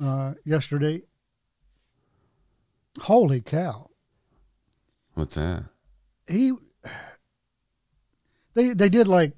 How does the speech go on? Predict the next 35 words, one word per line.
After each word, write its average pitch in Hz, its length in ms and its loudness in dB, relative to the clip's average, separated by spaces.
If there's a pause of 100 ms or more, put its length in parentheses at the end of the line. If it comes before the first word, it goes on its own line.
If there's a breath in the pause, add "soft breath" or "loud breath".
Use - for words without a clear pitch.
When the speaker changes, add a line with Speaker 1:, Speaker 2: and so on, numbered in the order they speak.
(460)
Speaker 1:
a, 165 80 -4 (180)
a 151 100 -2
workbench 160 680 0
and 143 120 0
then 143 360 0 (800)
put 165 140 0
his 135 260 0 (640)
uh, 143 440 -4
lo-, 156 300 2
YouTube 151 440 0
logo 147 520 4
on 143 220 2
one 147 180 2
end 147 300 2 (280 soft breath)
and 139 240 0
the 131 60 -2
YouTube 143 460 -2
logo 147 400 0
on 139 120 0
the 139 100 2
other 147 220 0
end. 147 280 -2 (680)
And 180 200 4
he's 135 100 -2
not 196 220 0
telling 196 240 0
me, 180 60 2
like, 185 220 0
it 240 160 -10
took, 349 160 -8
like, 370 260 -4
like, 277 220 0
two 285 260 2
hours 240 540 0 (680 soft breath)
to, 180 440 -2